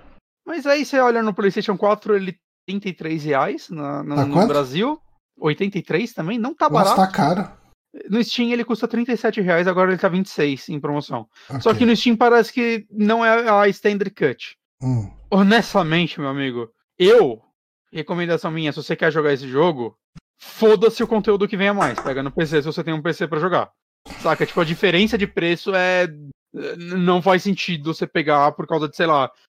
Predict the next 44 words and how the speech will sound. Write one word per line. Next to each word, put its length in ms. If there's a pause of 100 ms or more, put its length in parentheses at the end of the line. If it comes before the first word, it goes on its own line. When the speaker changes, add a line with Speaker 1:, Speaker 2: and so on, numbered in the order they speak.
(100)
Speaker 1:
você 160
vê 120
o 60
vídeo 240
do 120
Hellraiser 520
no 140
final. 420
Que 100
você 360
vê 80
no 80
YouTube 300
Speaker 2:
<laughs> 60
Speaker 1:
isso, 260
foda-se. 380 (220)
Saca? 200
Deve 180
ter 100
uma 140
coisinha 500
ou 80
outra 540
a 20
mais 420
no 80
meio, 600 (420)
né? 400 (140)
Mas 640
o 60
que 80
eu 40
acho 120
estranho, 320
né? 60
Eles 120
podiam 160
ter 80
atualizado 420
essas 200
coisas 200
pro 140
P 60
C. 200